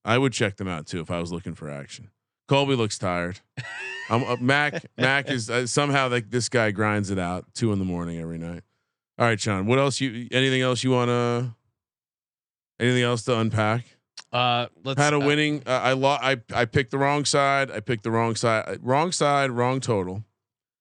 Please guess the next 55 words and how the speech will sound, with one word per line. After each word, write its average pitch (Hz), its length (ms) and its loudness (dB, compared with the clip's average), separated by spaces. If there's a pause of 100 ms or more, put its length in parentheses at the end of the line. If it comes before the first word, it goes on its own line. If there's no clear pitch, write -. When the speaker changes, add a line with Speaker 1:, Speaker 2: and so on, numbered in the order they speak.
(360)
Speaker 1:
Didn't 143 160 4
get 143 160 2
the 147 100 2
exact 127 400 0
score 104 320 0
right. 101 260 0
Didn't 117 240 -2
win 113 140 2
any 107 180 2
squares, 87 480 -4
although 101 280 2
my 101 160 2
youngest 101 360 0
daughter 87 360 -4
did 87 180 -2
Speaker 2:
Oh, 143 200 2
Speaker 1:
hit, 107 80 -6
Speaker 2:
yeah. 110 80 -2
Speaker 1:
did 113 120 2
hit 113 140 2
a 113 60 0
square. 87 500 -6
Speaker 2:
You 165 80 2
wanna 226 160 2
talk 202 220 2
about 175 200 2
hooking 180 280 -2
someone 156 340 0
for 123 140 -2
life? 147 300 4 (520)
Speaker 1:
<laughs> 208 120 2
Speaker 2:
Ryan's, 214 560 2
uh, 180 480 4
youngest 160 480 0
daughter 147 520 2
winning, 135 420 0
like, 131 400 0
how 165 160 2
much 196 200 -4
did 226 120 -6
she 226 140 0
win? 226 260 2
Speaker 1:
All 147 60 4
right, 131 120 0
so 147 120 2
I 143 60 4
have 156 200 2
a 175 60 0
two 151 140 -2
hundred 151 180 2
fifty 127 260 -4
dollars 123 300 2
squares 82 340 -6
pool. - 160 -14
Speaker 2:
Yeah. 117 220 -2